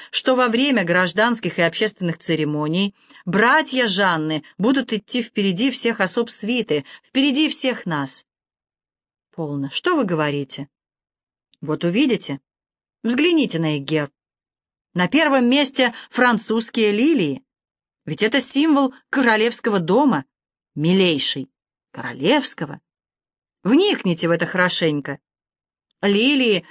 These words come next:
дарованные им властью самого короля, вникаете? Не во всех подробностях, не всецело,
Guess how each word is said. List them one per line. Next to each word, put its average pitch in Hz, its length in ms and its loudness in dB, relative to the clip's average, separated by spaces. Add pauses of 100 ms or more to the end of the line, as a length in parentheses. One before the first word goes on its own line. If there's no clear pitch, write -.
(140)
дарованные 240 680 2
им 214 100 0
властью 240 460 2
самого 214 400 0
короля, 262 400 2
вникаете? 151 760 -2 (580)
Не 269 200 6
во 320 100 4
всех 208 340 0
подробностях, 175 800 0 (220)
не 294 160 4
всецело, 262 800 -2